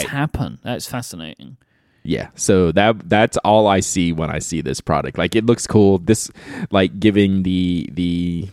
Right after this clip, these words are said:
Speaker 1: popularity of, of Disney characters even in, in Japan and The Vanishing Point and the size of Otoya, this would be,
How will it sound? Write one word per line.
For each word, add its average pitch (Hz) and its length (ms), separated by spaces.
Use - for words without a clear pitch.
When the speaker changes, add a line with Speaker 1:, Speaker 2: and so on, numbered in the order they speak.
Speaker 1:
popularity 87 680
of, 73 500
of 80 180
Disney 82 280
characters 80 560
even 76 320
in, 78 420
in 80 140
Japan 78 480
and 76 260
The - 40
Vanishing 76 400
Point 73 280
and 76 240
the 76 340
size 76 400
of 58 120
Otoya, 69 440
this - 220
would 67 160
be, 71 400